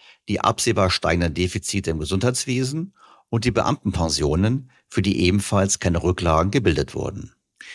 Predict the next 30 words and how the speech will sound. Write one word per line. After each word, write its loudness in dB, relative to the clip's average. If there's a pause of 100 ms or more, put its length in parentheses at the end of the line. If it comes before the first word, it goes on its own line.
(200)
Das 2
Problem 2
ist -2
also 0
offensichtlich. -4 (1600)
Jedes 4
Ponzi-Schema 2
muss 0
enden, 0 (280)
sobald 2
es -2
mehr 0
Aus- 4
als -2
Einzahlungen 0
gibt. -14 (800)
Auf 0
unser 4
Rentensystem 0
bezogen 2
bedeutet 0
dies, -2 (220)
dass -2
spätestens 0
in -4
fünf -2
Jahren 2
der -4
Offenbarungseid 0
bevorsteht. -4